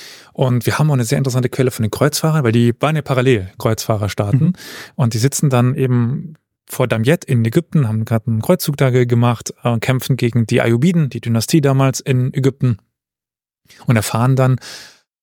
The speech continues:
Speaker 1: im Osten, da kommt gerade wer, das ist König David oder Priester Johannes. Gibt so verschiedene Interpretationen.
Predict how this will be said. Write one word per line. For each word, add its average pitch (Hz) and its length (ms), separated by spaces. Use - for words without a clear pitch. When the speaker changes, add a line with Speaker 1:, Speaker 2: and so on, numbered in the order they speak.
Speaker 1:
im 175 100
Osten, 131 460
da 127 100
kommt 175 260
gerade 110 300
wer, 104 460
das 127 120
ist 143 140
König 127 300
David 131 500
oder 127 240
Priester 135 320
Johannes. 113 500
Gibt 113 160
so 113 80
verschiedene 113 400
Interpretationen. 113 760